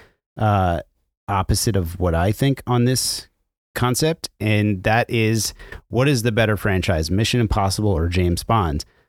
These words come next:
I lean towards the Mission Impossible franchise being better. Most people say I'm crazy, um, including you. I think, you know, you were like, "What, what, what are you, what are you talking about?"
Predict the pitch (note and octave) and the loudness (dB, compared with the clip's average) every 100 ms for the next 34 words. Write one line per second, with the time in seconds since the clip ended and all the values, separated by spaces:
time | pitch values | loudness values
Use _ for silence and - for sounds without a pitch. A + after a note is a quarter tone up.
0 | _ _ _ _ _ - G#2+ C3 C3 A#2 | _ _ _ _ _ -4 0 2 4 4
1 | G#2+ G2+ - F2 E2 E2+ - - _ F#2 | 2 0 0 0 0 -2 -4 -6 _ 0
2 | F#2 F#2 G2 F2 F2+ F2+ A2+ A2+ B2 A#2+ | 2 2 0 0 0 -2 0 -2 0 0
3 | B2+ B2+ A#2 B2+ B2+ B2 B2 D3+ D3+ _ | 0 0 0 0 0 0 0 -2 -6 _
4 | - - _ - F#2+ F2+ - C3 A#2+ B2+ | -8 -8 _ -2 2 2 2 0 0 0
5 | A#2+ A#2+ G2 G2 F2+ F2+ F#2 D#2 - E2 | 0 0 2 2 0 -2 -2 0 0 2
6 | G2 C3 B2 - F#2 F2+ E2+ F2+ E2 - | 2 0 -2 -6 0 2 2 0 -2 -2
7 | G2+ - C#3 G2+ A#2+ F#2+ E2+ A2+ - - | -2 0 0 2 2 0 -2 -4 -4 -14
8 | _ _ - G2+ F2+ F#2+ F#2+ F2+ - A#2+ | _ _ -2 0 2 2 2 0 2 0
9 | C#3 A#2+ B2 - _ _ _ - A2 B2 | 0 -2 -4 -4 _ _ _ -6 0 0
10 | B2 G2 G#2 A#2 B2+ A#2+ A#2 A#2+ G2 D2+ | 0 -2 -4 -2 0 2 2 2 0 -2